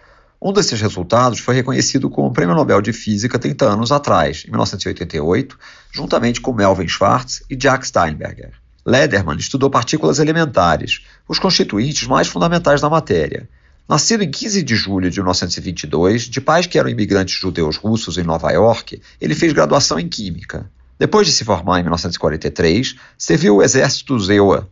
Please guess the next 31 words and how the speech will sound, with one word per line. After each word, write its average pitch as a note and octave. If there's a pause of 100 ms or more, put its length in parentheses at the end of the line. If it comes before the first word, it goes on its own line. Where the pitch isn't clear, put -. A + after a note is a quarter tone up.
na -
Segunda G2+
Guerra A2
Mundial. A#2 (340)
Depois F#2
da D2+
guerra, G#2+ (200)
retornou C#3+
à E3
Universidade A2+
de G#2+
Columbia, G2+
em E2+
Nova F#2
York, A2+
para D#3
obter D#3
um E3
det-, D#3+
doutorado B2+
em A#2+
Física -
de C#3
Partículas B2
em C3
mil B2+
novecentos B2
e -
cinquenta C3
e C3+
um. -